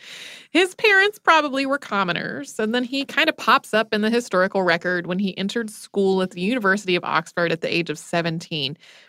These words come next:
He graduated with his degree in eight, in fifteen eighty, and with an education in mathematics and astronomy,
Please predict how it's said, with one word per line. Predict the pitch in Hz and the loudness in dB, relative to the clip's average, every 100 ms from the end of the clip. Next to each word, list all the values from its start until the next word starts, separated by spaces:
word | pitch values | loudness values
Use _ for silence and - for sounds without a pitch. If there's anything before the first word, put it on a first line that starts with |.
| _ - | _ -4
He | 190 | -4
graduated | 175 190 214 208 202 190 226 | 2 4 4 2 0 2 2
with | 202 202 | 0 -4
his | 185 | -6
degree | 202 180 180 202 | -6 -4 -2 -2
in | |
eight, | 190 185 - - - | -2 -4 -6 -12 -2
in | 190 | -2
fifteen | 185 208 208 208 190 | 2 0 2 0 0
eighty, | 160 170 165 226 | 2 0 0 0
and | 196 185 180 | 2 2 2
with | 180 185 | 0 0
an | 190 180 | -2 0
education | 240 240 - 254 - | 0 0 0 -2 2
in | 247 196 | 0 4
mathematics | 196 202 202 202 214 214 | 2 2 0 2 0 -2
and | 208 | -4
astronomy, | 190 - - 262 262 208 240 | -4 -4 0 0 2 0 0